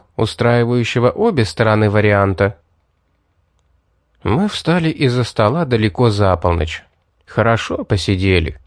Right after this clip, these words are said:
А поскольку в таверне больше не было таких больших компаний, как наша, обошлось без драк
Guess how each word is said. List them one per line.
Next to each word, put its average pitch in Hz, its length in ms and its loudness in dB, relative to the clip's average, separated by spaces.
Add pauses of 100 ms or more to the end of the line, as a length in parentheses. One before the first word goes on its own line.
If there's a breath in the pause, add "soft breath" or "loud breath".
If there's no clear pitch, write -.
(200)
А 120 140 0
поскольку 151 580 0
в - 80 -10
таверне 131 560 0
больше 135 380 -2
не 170 180 -2
было 101 240 2
таких 104 400 0
больших 101 440 0
компаний, 98 540 0
как 87 280 -2
наша, 151 440 0 (200)
обошлось 113 580 -2
без 180 260 -2
драк 92 440 0